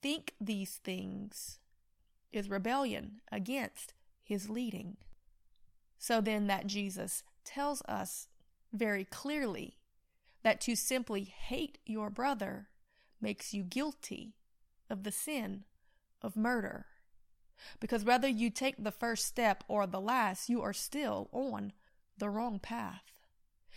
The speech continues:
Narrow is the way that leads to life, and few are they that find it.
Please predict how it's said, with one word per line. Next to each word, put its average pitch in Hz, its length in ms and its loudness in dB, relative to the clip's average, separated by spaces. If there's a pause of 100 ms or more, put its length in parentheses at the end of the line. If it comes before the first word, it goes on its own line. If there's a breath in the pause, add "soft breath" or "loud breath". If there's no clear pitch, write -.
(220 loud breath)
Narrow 233 460 6
is 196 240 0
the 208 100 2
way 214 320 2
that 190 260 -2
leads 214 300 0
to - 160 -4
life, 214 420 0
and 208 300 0
few - 560 4
are 202 160 0
they 202 380 -2
that 190 240 -4
find 247 420 -2
it. - 400 -8